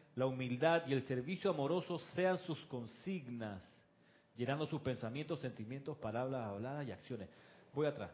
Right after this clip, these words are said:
voy otra vez. La manera de buscar la paz es permitir que la comprensión, la tolerancia, la paciencia, la humildad y el servicio amoroso sean sus consignas.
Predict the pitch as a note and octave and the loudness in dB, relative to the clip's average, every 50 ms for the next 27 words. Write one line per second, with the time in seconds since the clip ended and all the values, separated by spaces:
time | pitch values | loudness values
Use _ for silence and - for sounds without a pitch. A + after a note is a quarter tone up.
0 | - - _ _ C3 D3 D#3+ C#3+ B2+ G#2+ F#2+ G2 - - B2+ C#3 D3+ D#3 D3+ D3+ | -14 -20 _ _ -4 -2 0 2 2 0 0 -2 -2 2 6 6 8 8 6 6
1 | D3+ D3+ E3 F3+ G#3 G3+ F#3+ E3 D3+ D3 D3+ G3+ G3+ G3 F#3+ F#3 F3+ F#3+ G3 F#3+ | 4 4 6 8 8 8 8 8 4 4 6 8 10 10 10 10 8 8 4 4
2 | F#3+ F#3+ F#3+ - - - - - - _ _ _ _ _ _ _ _ _ _ _ | 4 4 2 -2 -8 -16 -20 -20 -20 _ _ _ _ _ _ _ _ _ _ _
3 | _ _ _ _ _ _ - E3 E3 E3 F3+ F3+ D#3+ D3+ D3 D3 F3 F#3 F#3 E3 | _ _ _ _ _ _ 2 2 6 6 4 4 4 2 0 0 0 0 2 2
4 | F3+ E3 D3+ C#3+ - C3+ C3 - B2+ B2+ B2 A#2+ - - F#3+ G3 G3+ F#3 E3+ D#3+ | 4 4 4 4 4 -2 0 0 0 0 0 -2 0 2 2 4 6 6 6 6
5 | - C3 A#2+ A#2 A2+ C3+ D#3+ F3+ F3+ - - F3 D#3+ C3+ - A#2+ A2 - - F3 | 4 4 2 4 4 4 4 4 2 2 2 2 4 4 4 2 0 0 2 2
6 | F3 F3+ F3 F3 F3+ D#3+ D3 C3+ B2+ B2 A#2+ A#2+ D3 E3 E3+ D#3+ C#3+ - B2 A#2+ | 2 2 2 2 2 2 2 2 0 0 2 4 4 6 4 4 2 0 -2 -4
7 | B2+ D#3 - F3 D#3 B2+ B2 B2+ D3 D3+ - E3 C#3+ - - D#3 D#3+ D3+ - E3+ | -4 -2 -2 -2 -2 0 0 0 -2 -2 -4 -6 -6 -2 -2 -2 -2 -2 -4 -6
8 | C#3 - - A#2 G#2 - - D#3+ D3 B2 A#2 G#2+ G2 F2+ | -6 -6 -10 -10 -10 -8 -6 -4 -4 -4 -4 -6 -6 -8